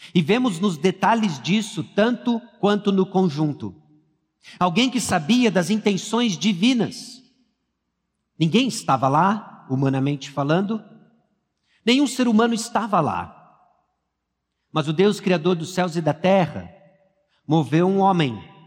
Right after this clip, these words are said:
pra narrar pra nós tudo o que nós precisamos saber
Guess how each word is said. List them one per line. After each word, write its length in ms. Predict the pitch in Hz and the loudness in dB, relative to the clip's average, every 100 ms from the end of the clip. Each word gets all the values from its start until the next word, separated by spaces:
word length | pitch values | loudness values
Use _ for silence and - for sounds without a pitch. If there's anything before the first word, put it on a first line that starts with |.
| _ _ _ _ _ | _ _ _ _ _
pra 120 | - 180 | -4 -2
narrar 380 | 175 180 220 | -2 0 0
pra 160 | 214 208 | 0 -2
nós 640 | 180 151 113 - - - _ _ _ _ _ _ - | 0 -2 -2 -10 -16 -18 _ _ _ _ _ _ -6
tudo 200 | 170 156 | -4 -4
o 20 | |
que 140 | 160 | -2
nós 200 | 143 139 | -2 -2
precisamos 500 | 143 - 131 131 127 | -8 -12 -6 -6 -4
saber 840 | 151 139 143 110 92 - _ _ | -4 -2 0 -2 -6 -18 _ _